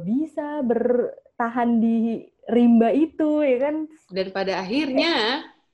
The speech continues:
Speaker 1: Kayak barbar sekali, gue harus kaya. Pertama, gue harus kaya, punya L V, ya kan? Kedua, gue harus tahan, apa, rambut, apa, kulit kepala gue harus kuat kalau dijambak. Dan
Speaker 2: <laughs>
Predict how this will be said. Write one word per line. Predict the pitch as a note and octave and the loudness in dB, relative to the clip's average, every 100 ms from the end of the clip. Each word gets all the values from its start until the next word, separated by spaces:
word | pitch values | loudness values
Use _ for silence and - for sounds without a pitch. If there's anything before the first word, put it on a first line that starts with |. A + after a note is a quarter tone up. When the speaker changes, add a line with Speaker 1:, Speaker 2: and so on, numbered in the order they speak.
| _ | _
Speaker 1:
Kayak | - - - | -16 -14 -10
barbar | F#3+ F#3 F3+ F#3 F3+ | -6 -6 -6 -6 -8
sekali, | - - G#3+ D4+ E4 | -12 -12 -8 -6 -4
gue | A#3+ G3+ | -2 -4
harus | F#3+ G3+ - | -4 -8 -10
kaya. | A#3 C4 D4+ C#4+ C4+ | -16 -12 -10 -8 -8
Pertama, | C4+ - F3+ F3+ | -10 -12 -10 -8
gue | F#3 F#3 | -8 -6
harus | F3+ F#3 - | -8 -10 -16
kaya, | A#3 D4 C#4+ | -14 -10 -10
punya | C#4 A#3 G#3+ - | -10 -12 -10 -10
L | C4 D4 | -10 -10
V, | D4 C#4 C4+ G#3+ | -6 -2 0 -2
ya | F3+ | -10
kan? | A3+ B3 | -12 -12
Kedua, | - G3 F#3 G3 | -10 -8 -6 -4
gue | F#3+ F#3+ F#3 | -4 -6 -6
harus | G3 - _ _ _ | -10 -16 _ _ _
tahan, | - A#3+ C4+ D#4 | -10 -10 -10 -14
apa, | - - D#4+ - | -12 -10 -12 -8
rambut, | A3 G#3 G#3+ - | -4 -2 -4 -6
apa, | - A3 C#4 | -16 -16 -14
kulit | C4 A#3 | -10 -10
kepala | A3+ G#3+ G3 | -10 -10 -8
gue | G3 A3 C4+ | -8 -8 -8
harus | A3+ A3+ _ _ | -10 -14 _ _
kuat | - D4+ D#4 D4+ D#4 D#4+ _ - | -8 -4 -4 -6 -14 -16 _ -8
kalau | B3 | -4
dijambak. | A#3+ B3 C4+ D4+ D4+ D4 D4+ - | -2 -2 -2 -4 -8 -8 -10 -12
Dan | G3 | -10
Speaker 2:
<laughs> | D#4+ | -6